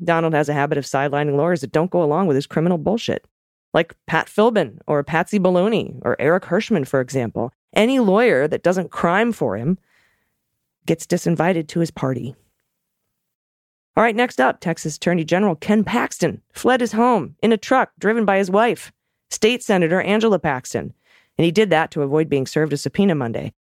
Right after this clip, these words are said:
according to an affidavit filed in federal court. Ernesto Martin Herrera, a process server, was attempting to serve the state's top attorney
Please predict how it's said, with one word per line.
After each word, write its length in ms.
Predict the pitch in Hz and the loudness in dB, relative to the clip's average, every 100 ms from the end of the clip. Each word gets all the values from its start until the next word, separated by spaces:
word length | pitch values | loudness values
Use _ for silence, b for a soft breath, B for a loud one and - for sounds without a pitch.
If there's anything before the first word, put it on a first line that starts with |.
| _ - | _ -10
according 340 | 135 - 139 151 | -4 -2 -2 -2
to 120 | 131 | -2
an 80 | 110 | 0
affidavit 540 | 190 202 139 117 127 | -2 -2 -4 -2 -4
filed 400 | - 147 156 170 | -4 -2 0 -2
in 140 | 160 160 | -4 -6
federal 340 | - 127 127 | -2 0 0
court. 400 | 135 - 135 - _ _ _ _ _ _ - | -2 -2 -2 -6 _ _ _ _ _ _ -2
Ernesto 440 | 165 185 220 294 | 2 2 2 2
Martin 320 | 240 202 196 | 2 2 0
Herrera, 480 | 226 180 190 202 101 | -2 2 4 2 0
a 60 | - | -4
process 480 | - 196 254 160 127 | -2 -2 0 -2 -2
server, 360 | 123 110 127 | -4 -2 -2
was 160 | 165 151 | 0 -2
attempting 380 | 156 202 226 214 | 0 0 2 0
to 100 | 196 | -2
serve 360 | - 196 208 247 | -2 0 0 0
the 100 | 165 | -2
state's 320 | - 180 - | 0 -2 -2
top 300 | - 190 - | -2 0 0
attorney 540 | 220 - 339 196 220 | -6 0 2 2 0